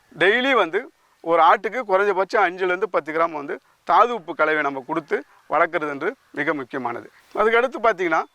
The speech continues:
ஆடுகள் வளர்ப்புல வந்து நம்ம பின்பற்ற வேண்டிய வழிமுறை என்னன்னு பார்த்தீங்கன்னா, கொம்பு நீக்கம் செய்தல். அது கொம்பு நீக்கம் செய்தல் என்னன்னு பார்த்தீங்கன்னா, அந்த கொம்பை வந்து நம்ம நீக்கம் பண்ணணும். காரணம் என்னன்னு பார்த்தீங்கன்னா, ஒரு சில ஆடுகளுக்கு வந்து கொம்போட வளர்ச்சி அதிகமா இருக்கும்.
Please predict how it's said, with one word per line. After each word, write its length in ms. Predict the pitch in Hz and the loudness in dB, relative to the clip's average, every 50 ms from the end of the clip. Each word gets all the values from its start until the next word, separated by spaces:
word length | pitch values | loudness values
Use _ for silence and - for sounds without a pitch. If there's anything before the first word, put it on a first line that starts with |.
| _ _ _ _ _ | _ _ _ _ _
ஆடுகள் 420 | - 175 226 277 294 277 262 247 226 | 4 6 6 6 8 6 4 4 4
வளர்ப்புல 420 | 208 202 208 214 170 214 202 190 | 4 4 4 4 2 2 2 2
வந்து 340 | 175 165 160 151 185 226 - _ _ _ _ _ | 2 2 0 -4 -6 -8 -8 _ _ _ _ _
நம்ம 200 | - 196 208 196 | 0 0 0 2
பின்பற்ற 480 | 156 214 220 240 254 254 190 233 208 | 2 0 2 4 4 4 4 2 2
வேண்டிய 520 | 202 190 190 175 175 175 165 151 147 135 135 - _ _ _ _ _ | 2 2 0 0 0 0 2 2 0 -2 -6 -12 _ _ _ _ _
வழிமுறை 400 | - 180 208 220 208 202 196 190 | 0 2 2 4 4 2 2 2
என்னன்னு 240 | 180 175 170 165 139 | 2 2 0 0 -2
பார்த்தீங்கன்னா, 340 | 143 135 117 - 165 233 240 _ - | -4 -6 -4 -6 -10 -10 -10 _ -2
கொம்பு 300 | 233 240 254 294 302 277 | -2 -2 0 0 0 -2
நீக்கம் 240 | 233 190 151 175 139 | -2 -2 -4 -6 -6
செய்தல். 340 | - 143 120 104 107 - _ _ _ _ _ - _ - | -8 -10 -14 -14 -14 -18 _ _ _ _ _ -20 _ -2
அது 140 | 220 226 | -2 0
கொம்பு 280 | - 233 233 247 285 302 | 0 0 -2 0 0 0
நீக்கம் 240 | 277 269 185 233 214 | 0 0 0 0 0
செய்தல் 400 | - 214 202 196 196 185 175 170 | 2 2 4 4 4 4 4 6
என்னன்னு 220 | 180 185 190 180 151 | 4 4 4 2 2
பார்த்தீங்கன்னா, 360 | 151 147 127 127 131 131 - - - _ - - _ | 0 0 0 -2 -10 -10 -10 -12 -14 _ -20 -20 _
அந்த 160 | - - 190 | -4 -2 -2
கொம்பை 340 | 180 - 220 240 247 233 262 | 2 4 4 2 4 6 4
வந்து 280 | 233 208 190 226 302 330 _ _ | 4 4 2 -2 -4 -8 _ _
நம்ம 280 | - 175 175 196 208 214 | 0 0 2 2 2 0
நீக்கம் 340 | 202 226 247 202 220 185 156 | -2 -2 -2 0 0 0 0
பண்ணணும். 240 | 139 127 113 - _ - | -4 -6 -8 -14 _ 2
காரணம் 340 | - 196 214 240 240 226 | 6 8 8 8 6 4
என்னன்னு 260 | 196 185 185 180 165 160 | 4 4 2 2 2 -2
பார்த்தீங்கன்னா, 300 | 147 131 139 131 143 - - _ - - - - - - _ _ _ - | -2 -2 -4 -10 -10 -12 -14 _ -20 -20 -20 -20 -20 -20 _ _ _ -2
ஒரு 260 | - 233 233 247 240 | 2 4 4 4 2
சில 200 | - 254 240 220 | 2 4 6 6
ஆடுகளுக்கு 500 | 214 226 254 269 262 240 220 175 202 190 | 8 8 6 6 4 2 2 2 0 -2
வந்து 120 | 190 220 - | -2 -2 -2
கொம்போட 400 | - 214 220 220 254 240 208 190 | -2 -2 0 2 4 4 4 4
வளர்ச்சி 300 | 165 170 190 208 - - | 4 2 2 0 0 0
அதிகமா 300 | 175 175 180 175 175 160 | 0 0 0 -2 -2 -2
இருக்கும். 260 | 147 131 123 - - | -2 -4 -6 -12 -16